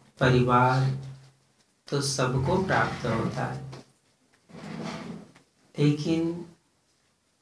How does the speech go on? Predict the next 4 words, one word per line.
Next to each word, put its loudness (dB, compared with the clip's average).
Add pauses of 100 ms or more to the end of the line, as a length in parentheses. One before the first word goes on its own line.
(1120)
गुरु 8
की 4
कृपा 6 (760)
और 6